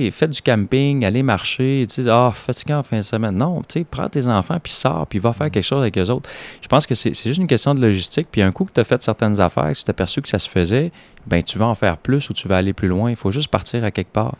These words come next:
Speaker 1: Mais, euh, Maëlle me demandait, elle dit, « Pourquoi tu vas aller jaser avec Kevin ce soir ? » Tu sais, c'est pas pour être chauvin, pour être sur la course, c'est pour partager le bonheur d'avoir fait un truc à
Speaker 2: Ben
Speaker 1: famille,
Speaker 2: oui.
Speaker 1: puis en disant aux gens, ben,
Speaker 2: C'est un beau message.
Speaker 1: lancez-vous, là.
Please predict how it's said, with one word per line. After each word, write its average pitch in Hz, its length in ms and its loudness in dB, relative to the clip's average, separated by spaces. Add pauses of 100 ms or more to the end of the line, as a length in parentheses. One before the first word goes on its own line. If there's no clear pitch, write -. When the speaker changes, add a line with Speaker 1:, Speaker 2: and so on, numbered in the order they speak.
(500)
Speaker 1:
Mais, 87 200 2
euh, 85 180 2 (600)
Maëlle 135 240 4
me 127 80 4
demandait, 101 260 2
elle 143 60 2
dit, « 92 100 -6
Pourquoi - 240 -2
tu - 80 -6
vas 120 60 0
aller 101 140 4
jaser 92 120 2
avec 107 180 0
Kevin 113 340 2
ce 95 120 -2
soir ? » 113 400 0 (180)
Tu - 60 -14
sais, - 80 -4
c'est - 100 -8
pas 180 100 0
pour - 180 2
être 107 100 2
chauvin, 110 300 0
pour 104 240 0
être 95 120 0
sur - 120 -4
la 87 120 2
course, 139 300 -2
c'est - 100 -18
pour 104 120 2
partager 101 380 2
le 143 60 2
bonheur 110 300 4
d'avoir 95 220 2
fait - 160 -4
un 104 80 -2
truc - 220 -4
à - 40 2
Speaker 2:
Ben - 60 -6
Speaker 1:
famille, 95 280 2
Speaker 2:
oui. - 20 2
Speaker 1:
puis - 160 -4
en 92 100 -2
disant 123 240 2
aux 107 60 4
gens, 139 220 2 (460)
ben, 92 200 4 (220)
Speaker 2:
C'est - 120 -10
un 123 80 -2
beau 165 140 2
message. 180 340 -8 (200)
Speaker 1:
lancez-vous, 139 560 2
là. - 60 -2